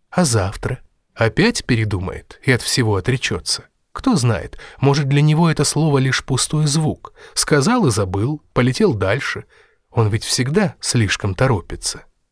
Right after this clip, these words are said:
Когда в оазисе лесной красоты Лев полез обниматься, Саша вздрогнула и отстранилась. Ее колотила нервная горячка. Тогда сильнее, на утро поменьше, но пальцы еще дрожат от страха.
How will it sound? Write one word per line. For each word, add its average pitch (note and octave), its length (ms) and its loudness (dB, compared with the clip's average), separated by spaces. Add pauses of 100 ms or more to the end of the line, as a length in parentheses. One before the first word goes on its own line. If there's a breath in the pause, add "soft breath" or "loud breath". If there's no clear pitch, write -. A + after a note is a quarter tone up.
(380)
Когда C3+ 440 2
в C3 100 0
оазисе C#3 480 2
лесной C3 340 0
красоты B2+ 540 0
Лев C3 280 2
полез B2+ 360 -2
обниматься, B2 720 0 (260 loud breath)
Саша - 320 0
вздрогнула E3+ 580 2
и D3 140 -4
отстранилась. C#3+ 1000 -2 (340)
Ее C3 320 2
колотила B2+ 480 0
нервная A#2 500 2
горячка. C3 600 -2 (240)
Тогда A2 320 2
сильнее, F#2+ 580 -4 (200)
на A2+ 140 2
утро D3+ 280 -2
поменьше, G#2 600 -2 (200 loud breath)
но A2+ 140 2
пальцы D#3+ 400 -2
еще A#2 200 0
дрожат C#3 400 0
от G#2 100 -4
страха. - 500 -4